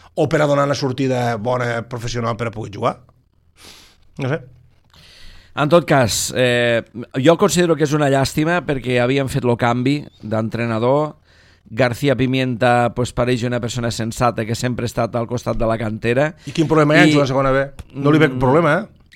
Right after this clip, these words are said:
Speaker 1: No li veig cap problema,
Speaker 2: I
Speaker 1: de
Speaker 2: que se-,
Speaker 1: veritat.
Speaker 2: i, i que segurament li hagués pegat un cop de timó al tema.
Speaker 1: Ne-, seguir necessitant,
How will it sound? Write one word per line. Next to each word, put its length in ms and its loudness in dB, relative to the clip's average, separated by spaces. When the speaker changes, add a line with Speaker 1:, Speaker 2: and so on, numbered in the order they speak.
Speaker 1:
No 80 6
li 80 6
veig 140 2
cap 160 0
problema, 400 0
Speaker 2:
I 100 0
Speaker 1:
de 100 0
Speaker 2:
que 40 4
se-, 140 2
Speaker 1:
veritat. 280 0
Speaker 2:
i, 60 0
i 40 -4
que 120 0
segurament 800 0
li 120 0
hagués 260 0
pegat 300 -2
un 100 -4
cop 180 -2
de 140 -2
timó 720 -4
al 140 -6
tema. 320 0
Speaker 1:
Ne-, 100 2
seguir 400 4
necessitant, 540 4